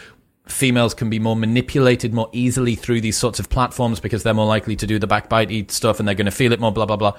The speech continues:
Has anyone controlled for the fact that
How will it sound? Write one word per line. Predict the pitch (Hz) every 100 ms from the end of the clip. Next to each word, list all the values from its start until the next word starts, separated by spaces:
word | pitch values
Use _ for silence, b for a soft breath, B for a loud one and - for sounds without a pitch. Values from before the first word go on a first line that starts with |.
| B B B B _ _ _ -
Has | 120
anyone | 143 143 131
controlled | 127 113 - 131 117 107 104 - -
for | - 117
the | 107
fact | - 110 -
that | 117 107 -